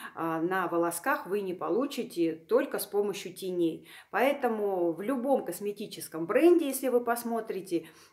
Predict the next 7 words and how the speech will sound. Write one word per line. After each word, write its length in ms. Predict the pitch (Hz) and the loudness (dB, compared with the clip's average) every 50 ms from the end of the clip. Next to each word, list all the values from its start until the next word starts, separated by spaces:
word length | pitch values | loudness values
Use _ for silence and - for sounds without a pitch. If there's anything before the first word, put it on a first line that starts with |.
| _ - | _ -16
есть 480 | 190 190 240 262 240 202 - - - | -6 -2 2 2 4 2 2 0 -4
отдельно 540 | 175 180 180 170 165 208 214 185 160 151 147 | -4 -4 -6 -4 -2 0 0 0 0 -4 -6
карандаши 640 | - 156 160 165 160 165 185 202 208 - - 359 381 | -8 -6 -4 -2 -2 0 0 -2 -2 -2 0 2 2
и 200 | 202 - - 185 | 2 2 -2 -4
отдельно 560 | 165 165 160 156 165 247 311 320 311 277 254 247 254 - | -4 -4 -4 -4 0 2 2 4 4 2 0 -2 -4 -8
тени 440 | - 233 254 233 202 175 165 151 147 | -2 2 2 4 4 2 0 -2 -4
для 580 | 143 139 135 160 180 208 233 262 285 277 - | -10 -12 -8 -4 0 0 2 2 0 -2 -6